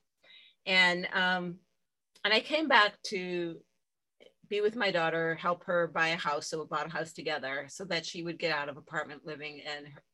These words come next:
my grandson could have the experience of living in a home. Right. And so here we are. And, you know, all of the history that she carried with her blame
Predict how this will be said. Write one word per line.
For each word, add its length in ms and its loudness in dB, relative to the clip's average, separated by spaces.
my 160 -8
grandson 440 -6
could 120 -18
have 180 -10
the 80 -6
experience 640 -8
of 120 -18
living 400 -10
in 80 -12
a 60 -10
home. 220 -16
Right. 360 0
And 160 -6
so 200 2
here 180 0
we 140 0
are. 240 -2
And, 420 4
you 160 -2
know, 180 2
all 300 8
of 160 2
the 480 2
history 880 -2
that 140 0
she 320 -4
carried 760 4
with 340 2
her 180 -2
blame 460 2